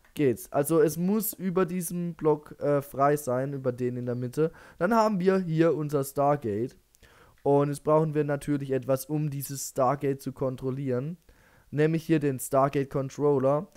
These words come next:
Den müsst ihr circa drei Blöcke, vier Blöcke, ähm,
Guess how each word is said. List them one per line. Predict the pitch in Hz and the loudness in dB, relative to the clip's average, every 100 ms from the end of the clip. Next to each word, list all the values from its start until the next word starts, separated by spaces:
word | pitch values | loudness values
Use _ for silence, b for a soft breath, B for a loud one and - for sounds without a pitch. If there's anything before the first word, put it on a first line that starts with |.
| B B - | B B 2
Den | 160 170 175 | 2 2 0
müsst | 170 165 180 - | -2 -2 -2 -2
ihr | 165 165 160 | 2 4 2
circa | 147 156 151 151 147 | 0 0 2 2 0
drei | - - 131 156 | -2 0 2 2
Blöcke, | 151 143 151 160 151 | 0 -2 0 -2 -4
vier | - 156 | -4 -6
Blöcke, | 156 147 147 151 147 139 | -4 -4 0 0 0 -2
ähm, | - 135 139 139 135 | -2 0 2 0 -2